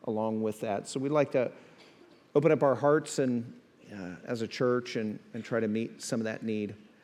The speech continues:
I, I just gotta tell you, uh, as a church, I love Grace. I love all of you guys. And it's because of the impact that I see you making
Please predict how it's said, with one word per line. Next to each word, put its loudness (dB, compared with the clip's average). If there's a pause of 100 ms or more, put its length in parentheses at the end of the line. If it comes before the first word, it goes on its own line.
(220)
I, 4
I 6
just 2
gotta 4
tell 4
you, 2 (580)
uh, -4
as 0
a 0
church, 0
I 4
love 4
Grace. 2
I 6
love 2 (140)
all 4
of -2
you -2
guys. -6 (960)
And 2
it's -4
because 4
of 0
the 2
impact 0
that 0
I 2
see -2
you 2
making -2